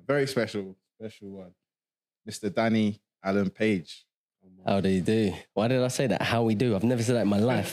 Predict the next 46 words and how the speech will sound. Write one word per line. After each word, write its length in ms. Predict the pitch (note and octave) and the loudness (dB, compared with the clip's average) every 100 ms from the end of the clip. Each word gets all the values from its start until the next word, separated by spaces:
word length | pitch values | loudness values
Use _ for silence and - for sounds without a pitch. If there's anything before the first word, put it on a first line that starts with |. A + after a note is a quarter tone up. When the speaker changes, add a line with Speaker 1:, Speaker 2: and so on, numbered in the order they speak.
| D3+ | -4
Speaker 1:
<laughs> 40 | |
Speaker 3:
What's 140 | A#2+ A2+ | -2 -2
happening? 320 | C#3 G#2 F#2+ | 0 0 -2
Speaker 2:
The 80 | - | -4
camera 300 | - C3+ C3 | -4 0 2
Speaker 3:
You 40 | B2+ | 2
good? 180 | F3+ B2 | 0 0
Speaker 2:
comes 180 | A#2+ | -2
on 100 | B2+ | 0
sometimes. 580 | A2+ A#2+ A#2 - G#2+ G2 - | 0 -2 -4 -2 -2 -2 0
Speaker 3:
I 80 | |
know. 260 | C3 F#3+ B3 | 0 2 2
Speaker 2:
Yeah, 140 | C3 G#2+ - _ _ G#2 | 0 -4 -12 _ _ -20
man. 160 | G#2+ G2+ F#2+ F#2+ G2+ | -20 -20 _ _ -20
It's 180 | A2+ - | -16 -14
a 60 | |
pleasure 320 | G#2 C#3+ B2 A2+ | -2 -2 0 -4
to 100 | B2 | -2
have 160 | B2 | -2
you 100 | A#2+ | 0
here, 220 | A#2 B2 | 0 2
though. 340 | G#2+ G#2+ A#2+ C#3+ _ | 2 2 0 -2 _
Our 140 | G#2 G2+ - | -16 -12 -2
first 520 | B2 A#2 - - - _ _ _ _ _ _ | 0 0 -4 -12 -20 _ _ _ _ _ _
seven-figure 1000 | - - C3 A#2+ A#2 - B2 A2+ A2+ A2 - _ _ _ _ _ _ | -20 -4 0 0 -2 0 -2 2 0 -2 -6 _ _ _ _ _ _
bus-, 300 | C3 A#2+ A#2+ - | -2 0 -2 -2
<laughs> 640 | E3 C3+ C#3+ C3+ C3 - - | -2 0 2 0 -2 -6 -2
business 480 | C#3 B2 B2+ A#2+ - | 0 2 0 0 0
owner. 580 | C3 C3 B2 B2 A#2 A#2+ - | 0 2 2 2 0 -2 -2
Speaker 3:
Oh, 160 | D3 G#3+ | 0 2
is 120 | A4 | 2
it? 260 | A4+ - | 0 -2
Speaker 2:
I 40 | A#2 | -2
say 200 | - F#3+ | 0 2
that 200 | F3+ E3+ | 2 0
to, 100 | E3 | 0
'cause 220 | E3 D#3 | 2 2
it's, 120 | D#3 | 2
it's 140 | C3+ C3 | 0 0
out 240 | A3+ A#3+ | 0 2
there. 180 | E3 C3 | 2 2
It's 140 | E3 | 2
out 200 | E3+ C3 | 2 2
Speaker 3:
Mm. 40 | B2 | 2
Speaker 2:
there, 180 | B2+ A#2 | 2 2
but 280 | A2+ G#2+ | 0 -2